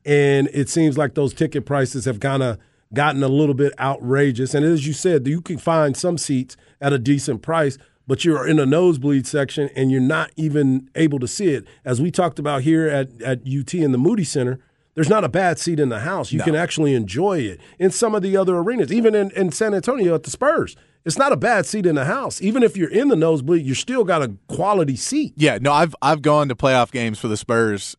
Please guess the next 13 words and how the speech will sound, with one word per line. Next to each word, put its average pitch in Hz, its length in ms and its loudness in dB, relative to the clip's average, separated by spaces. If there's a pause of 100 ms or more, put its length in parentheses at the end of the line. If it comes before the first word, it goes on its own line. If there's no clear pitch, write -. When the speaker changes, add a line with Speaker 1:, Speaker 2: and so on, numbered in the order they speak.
Speaker 2:
and 104 480 -2
sat 110 440 0
upper, 101 580 -2 (200)
upper 135 300 2
deck, 104 400 -2 (320)
you 139 160 2
know, 110 160 2
a 110 60 -2
few 143 160 2
rows 123 180 2
from 123 80 -6
the 101 60 -4
top. 139 180 2